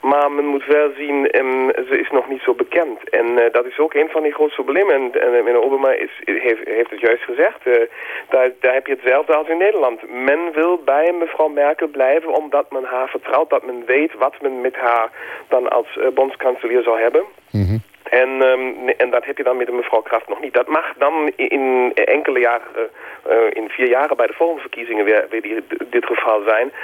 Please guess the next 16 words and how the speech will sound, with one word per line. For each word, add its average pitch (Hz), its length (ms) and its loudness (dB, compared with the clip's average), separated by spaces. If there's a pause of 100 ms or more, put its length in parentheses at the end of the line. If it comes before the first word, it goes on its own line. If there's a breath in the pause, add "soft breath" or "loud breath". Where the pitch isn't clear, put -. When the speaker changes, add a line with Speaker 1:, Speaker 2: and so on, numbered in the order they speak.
(260 loud breath)
Speaker 1:
Maar, 131 360 2
eh, 135 120 4
moet 135 220 -6
men 143 100 2
ook 131 140 0
zien 135 260 -2
hoe 139 260 2
een, 127 200 0
eh, 120 200 4
minister-president 123 760 -2
in 120 160 -2
zijn 110 220 2
land 117 200 0
het 117 120 -10
dan 107 180 -4
doet. 147 280 -4